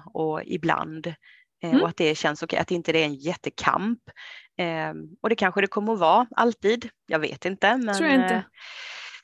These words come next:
Speaker 1: nej, kanske inte. Just nu känns det ju som att, eh, det skulle kunna gå, fast jag är ju inte riktigt heller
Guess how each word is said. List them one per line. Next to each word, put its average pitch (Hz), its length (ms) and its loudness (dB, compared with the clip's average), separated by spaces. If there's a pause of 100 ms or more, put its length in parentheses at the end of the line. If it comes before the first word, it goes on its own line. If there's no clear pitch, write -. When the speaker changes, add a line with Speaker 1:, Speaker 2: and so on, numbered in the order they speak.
(180)
Speaker 1:
nej, 302 280 8
kanske 311 340 4
inte. 214 420 2 (260)
Just 240 220 -2
nu 269 160 6
känns 254 220 4
det - 80 -4
ju 202 40 0
som 202 200 -2
att, - 260 -4
eh, 196 220 2
det 180 140 -6
skulle 180 280 0
kunna 165 240 -6
gå, 165 280 2
fast - 440 -4
jag 190 240 -2
är 185 40 4
ju 196 120 -2
inte 214 180 -2
riktigt 175 280 -2
heller 151 360 2